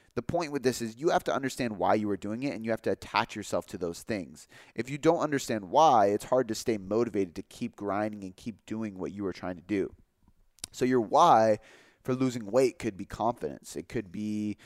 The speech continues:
self-esteem. It could be feeling better. It could be not having achy knees. It could be so many different things. But if you don't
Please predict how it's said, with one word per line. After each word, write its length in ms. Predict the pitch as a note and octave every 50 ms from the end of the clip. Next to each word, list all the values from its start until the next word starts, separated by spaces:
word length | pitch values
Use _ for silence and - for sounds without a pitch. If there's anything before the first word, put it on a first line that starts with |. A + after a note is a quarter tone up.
| - - - - _ _ _ _ _ _
self-esteem. 720 | - - - C3+ - - - - - C#3+ D3 C#3+ C3 B2+ A2+
It 80 | A2
could 220 | - - C3 B2 A2+
be 260 | A#2+ A#2+ A#2 A#2 A2+
feeling 440 | A2 - - B2+ C#3+ D3+ D3 C#3 B2
better. 160 | G#2 G#2+ G2+
It 60 | G2+ G2
could 120 | - A2
be 80 | A#2 A#2
not 160 | A#2 A#2+ B2+
having 240 | C3+ B2 A2+ A#2 -
achy 300 | - A#2+ A#2+ - A#2 A#2
knees. 500 | A2 G#2+ B2 C3+ C3+ A#2+ A2 G#2 G2 F2+
It 100 | G#2+ -
could 160 | - C3+ A2+
be 100 | G#2+ A#2+
so 360 | A2 - - - - - C#3+
many 200 | D#3+ D3+ D3 C3+
different 320 | A#2 B2 A#2 A2+ G#2+ F2 -
things. 320 | - C#3 C#3 B2 G#2+ F#2+
But 140 | F2 G2+ G#2+
if 120 | A2+ -
you 100 | C#3 D#3+
don't 260 | E3+ F3+ G3 F#3 -